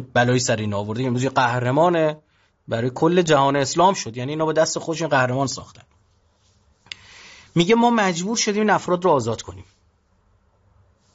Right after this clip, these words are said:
و هر کدوم اینا پتانسیل تبدیل شدن به یک رهبر نظامی، سیاسی و اجتماعی دارن. و جالبش اینجاست که در فلسطین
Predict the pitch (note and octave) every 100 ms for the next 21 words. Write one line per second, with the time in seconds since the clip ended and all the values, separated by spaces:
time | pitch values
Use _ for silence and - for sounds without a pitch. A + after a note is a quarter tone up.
0 | _ _ _ _ _ _ _ _ - D3+
1 | A3 - A3 G#3 G#3 G3 E3+ D#3+ D#3 -
2 | E3+ G3+ G3 F#3 - _ _ - C#3+ C#3+
3 | D3+ D#3+ D3+ D3 - - _ _ _ _
4 | _ _ _ B2 C#3+ B2 D3+ G3+ G3 F3
5 | D#3 C3+ C#3 C#3+ F3 - D3+ C#3 G3+ A3+
6 | - - E3+ F#3 C#3+ B2+ F3 F#3+ G3+ B3+
7 | A3+ A3 A#3+ A#3+ A3 G3 F#3+ F#3 F3 G3+
8 | A3